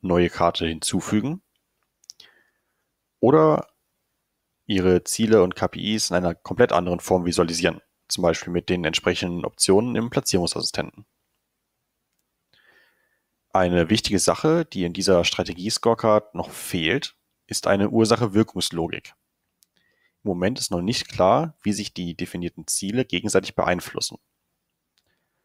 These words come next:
Lassen Sie uns dafür das Verknüpfungswerkzeug aus der Werkzeugleiste verwenden und Kundenservice verbessern mit Gewinne verbessern verknüpfen.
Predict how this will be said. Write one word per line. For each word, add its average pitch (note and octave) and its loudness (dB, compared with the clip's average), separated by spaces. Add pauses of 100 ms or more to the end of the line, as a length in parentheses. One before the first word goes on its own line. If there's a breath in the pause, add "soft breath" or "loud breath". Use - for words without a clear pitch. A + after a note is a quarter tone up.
(420)
Lassen B2 0
Sie D#3 0
uns C3 -2
dafür A#2 2
das - 0
Verknüpfungswerkzeug - -2
aus - -2
der E2+ -4
Werkzeugleiste - -2
verwenden C3 0 (1900 soft breath)
und E2 0 (180)
Kundenservice G#2 2
verbessern D3+ 0 (960)
mit - -4
Gewinne - 2
verbessern F2 0
verknüpfen. - -2